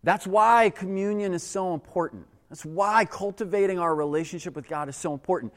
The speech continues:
So that you, what you want is to, like, have a life of worship. Paul talks about this in Romans twelve. "Offer your bodies as living sacrifices.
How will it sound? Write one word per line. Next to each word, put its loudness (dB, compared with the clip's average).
So 6
that 2
you, -6
what 6
you 4
want 8
is 0
to, 2
like, 4
have 2
a 6
life 8
of 8
worship. 0
Paul 0
talks -2
about 0
this -4
in -6
Romans -4
twelve. 0
"Offer 4
your 6
bodies -2
as -8
living -6
sacrifices. -10